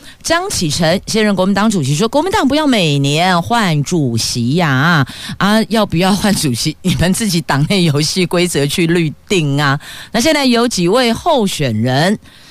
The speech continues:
在争取支持，那现在他们说要邀请党魁的候选人，大家一起来到中常会进行报告，有四位候选人到中常会接受提问，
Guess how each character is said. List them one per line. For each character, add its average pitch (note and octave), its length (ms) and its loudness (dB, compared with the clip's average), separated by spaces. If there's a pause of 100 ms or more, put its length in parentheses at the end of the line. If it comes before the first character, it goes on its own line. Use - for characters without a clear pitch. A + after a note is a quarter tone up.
(180)
在 F3+ 320 0
争 E4+ 180 -2 (120)
取 C#3+ 400 -2
支 G#3 280 -4
持， D3+ 520 0
那 E3 100 0
现 F3 180 0
在 F3 300 0
他 D3 140 -4
们 D3 100 0
说 D#3 220 0
要 C#3+ 220 0
邀 A#3+ 220 2
请 D3 280 0
党 B2 260 0
魁 B2+ 260 -2
的 C#3+ 220 2
候 F3 340 0
选 B2 360 -2
人， C3 200 2 (360)
大 A3 280 0
家 F#3+ 360 0
一 A3+ 120 0
起 - 220 -2
来 B2 260 2 (140)
到 D3+ 220 2
中 D4+ 240 -2
常 D#3 240 -2
会 F#3 200 0
进 D#3 240 0
行 B2+ 280 -2
报 D#3+ 240 0
告， D3+ 240 0
有 A2+ 240 -2 (260)
四 A#3+ 520 -2
位 D3+ 280 0
候 F3+ 260 -2
选 A2 320 -4
人 A#2+ 300 0 (160)
到 A#2+ 380 0
中 F3 200 0
常 D3 200 0
会 F#3 260 -2 (380)
接 D#4+ 260 0
受 C4+ 400 0
提 B2+ 340 -4
问， F#3+ 240 0